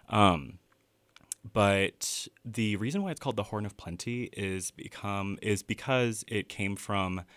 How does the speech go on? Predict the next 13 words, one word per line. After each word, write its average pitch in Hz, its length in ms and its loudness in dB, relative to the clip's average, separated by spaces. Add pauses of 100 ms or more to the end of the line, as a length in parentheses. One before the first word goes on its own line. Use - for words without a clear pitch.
(520)
that 107 140 4
is - 120 -4
the 120 100 4
name 101 240 6
of 92 140 -2
the 92 120 -2 (160)
pub 95 500 -4 (220)
that 90 560 -4
Jack 92 280 -6
the 98 80 -8
Ripper's 92 360 -6
last 87 280 -8
victim 101 640 -8